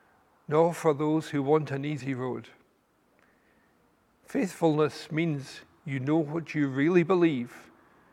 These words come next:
whom you really love, what you're ultimately committed to.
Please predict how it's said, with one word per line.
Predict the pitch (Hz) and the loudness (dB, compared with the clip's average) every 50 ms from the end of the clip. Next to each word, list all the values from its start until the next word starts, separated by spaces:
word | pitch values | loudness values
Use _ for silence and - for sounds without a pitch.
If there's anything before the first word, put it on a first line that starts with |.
| _ _ _ _ | _ _ _ _
whom | - 151 160 160 170 156 | 2 2 2 4 2 2
you | 151 147 143 | 0 0 2
really | 139 139 147 180 196 185 175 | 4 4 6 6 6 6 4
love, | 175 160 147 143 135 113 - - - - - - _ _ _ _ _ _ _ _ _ _ _ _ _ _ _ _ | 4 4 4 4 2 2 -2 -8 -18 -20 -20 -20 _ _ _ _ _ _ _ _ _ _ _ _ _ _ _ _
what | 151 170 170 - - | -2 -2 -2 -2 -4
you're | 175 156 - - | -6 -6 -2 2
ultimately | 170 170 165 - - 156 160 160 - 165 151 | 2 2 2 2 -2 -6 -6 -6 -6 -6 -8
committed | 131 - - 143 139 147 - - 165 131 - | -8 -8 -8 -6 -6 -6 -6 -8 -8 -10 -10
to. | - - 131 120 110 | -10 -10 -10 -10 -10